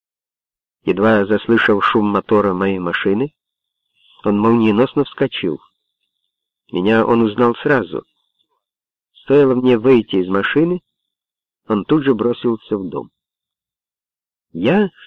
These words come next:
не спеша поднялся по каменным ступенькам и постучал в рассохшуюся дверь. «Открывайте, Донни!» «Убирайтесь!» крикнул он хрипло.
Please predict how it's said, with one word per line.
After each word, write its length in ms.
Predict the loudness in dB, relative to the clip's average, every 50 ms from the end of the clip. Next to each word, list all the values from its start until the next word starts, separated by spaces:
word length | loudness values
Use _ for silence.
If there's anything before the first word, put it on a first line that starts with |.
| _ _ _
не 140 | -2 -2 -2 -2
спеша 380 | -2 -2 -2 0 0 0 0
поднялся 680 | 0 0 -4 -4 -2 -2 0 0 0 -2 -4 -6 -6
по 140 | -4 -4 -4
каменным 440 | -4 -2 -2 -2 -2 -4 -6 -6 -8
ступенькам 760 | -10 -12 -12 -10 -8 -4 -4 -6 -6 -8 -10 -10 -10 -10 -10 -14 _ _ _ _ _ _ _ _ _ _ _
и 100 | -2 -2
постучал 600 | 0 0 -2 0 0 -2 -2 0 0 0 0 0
в 60 | 0
рассохшуюся 840 | 0 -2 -2 -2 -2 -2 -2 -2 -2 -6 -6 -6 -6 -8 -6 -8 -8
дверь. 300 | -8 -8 -10 -12 -12 -12 _ _ _ _ _ _ _ _ _ _ _ _ _ _ _ _ _ _ _ _ _ _ _ _ _ _ _ _ _ _ _ _ _
«Открывайте, 840 | -6 -6 -6 -4 -2 0 0 2 4 4 4 4 2 2 0 0
Донни!» 540 | 4 4 6 6 6 4 2 0 -2 -6 _ _ _ _ _ _ _ _ _ _ _ _ _ _ _ _ _ _ _ _ _ _ _ _ _ _ _ _ _ _
«Убирайтесь!» 960 | 0 2 2 2 4 4 6 6 6 6 4 4 4 4 2 2 2 0 0 0
крикнул 540 | 0 0 2 2 2 2 2 4 4 4 2 _ _ _ _ _ _ _ _ _ _ _
он 220 | 2 2 2 2
хрипло. 640 | 0 -2 0 0 0 0 0 0 0 0 0 0